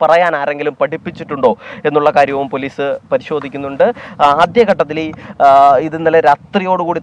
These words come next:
തന്നെ കാടടച്ചൊരു പരിശോധന പോലീസിന്റെ ഭാഗത്തുനിന്ന് ഉണ്ടാവുകയും ചെയ്തതാണ്. ആ സമയത്ത് തന്നെ പോലീസ് ഇവിടേക്ക് എത്തി. ഇവിടുത്തെ കാടുകൾ, ഞാൻ നേരത്തെ സൂചിപ്പിച്ചതുപോലെയുള്ള വലിയ കാടുകൾ, വലിയ കാടുകൾ, ആ കാടുകളിലേക്ക് നമുക്കിപ്പോൾ ഒന്ന് ദൃശ്യങ്ങൾ, ആ, ആ നിലയിലേക്കൊന്ന് പോയാൽ,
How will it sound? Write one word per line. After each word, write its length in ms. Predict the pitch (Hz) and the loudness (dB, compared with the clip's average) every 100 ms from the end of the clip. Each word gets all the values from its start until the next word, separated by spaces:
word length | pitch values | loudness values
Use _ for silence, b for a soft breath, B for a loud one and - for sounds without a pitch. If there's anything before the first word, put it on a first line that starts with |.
| 160 | -4
തന്നെ 160 | 151 | -4
കാടടച്ചൊരു 680 | 156 151 151 185 185 - 160 | -2 4 4 4 0 -4 -6
പരിശോധന 440 | 143 139 170 147 | -6 -6 -4 -4
പോലീസിന്റെ 380 | 139 143 143 160 135 | -6 -8 -10 -12 -10
ഭാഗത്തുനിന്ന് 380 | 143 139 139 135 | -12 -12 -14 -4
ഉണ്ടാവുകയും 360 | 151 156 156 | -2 -2 -4
ചെയ്തതാണ്. 260 | 139 131 131 | -8 -6 -4
ആ 100 | 175 | -6
സമയത്ത് 320 | 185 170 175 165 | -6 -8 -8 -6
തന്നെ 120 | 156 | -6
പോലീസ് 260 | 147 151 | -8 -10
ഇവിടേക്ക് 260 | 143 143 139 | -10 -10 -8
എത്തി. 160 | 139 214 | -10 -8
ഇവിടുത്തെ 320 | 160 - 147 B 208 | -8 -6 -10 B -14
കാടുകൾ, 420 | - 151 160 147 | 2 2 2 -2
ഞാൻ 160 | 143 | -6
നേരത്തെ 240 | 143 143 156 | -4 -4 -4
സൂചിപ്പിച്ചതുപോലെയുള്ള 840 | - 147 139 151 147 147 143 156 | -10 -14 -14 -12 -8 -6 -6 -4
വലിയ 380 | 151 175 226 233 | -4 -4 -2 2
കാടുകൾ, 280 | 151 143 123 | 2 2 0
വലിയ 220 | 117 139 | -2 -4
കാടുകൾ, 380 | 143 139 143 147 | 0 2 2 2
ആ 80 | 143 | 2
കാടുകളിലേക്ക് 680 | - 143 156 156 160 147 151 - B 214 | 4 2 2 -2 -4 -6 -8 -12 B -6
നമുക്കിപ്പോൾ 460 | 160 160 147 156 | -4 -4 0 0
ഒന്ന് 160 | 151 156 | 0 -2
ദൃശ്യങ്ങൾ, 480 | 151 - 165 151 - | -4 -4 -2 0 -2
ആ, 380 | 156 143 135 120 | 0 0 0 -4
ആ 260 | 160 185 175 | -2 -2 -2
നിലയിലേക്കൊന്ന് 640 | 180 170 185 202 208 180 | -6 -10 -8 -8 -8 -8
പോയാൽ, 380 | 147 156 151 160 | -4 -2 -2 -4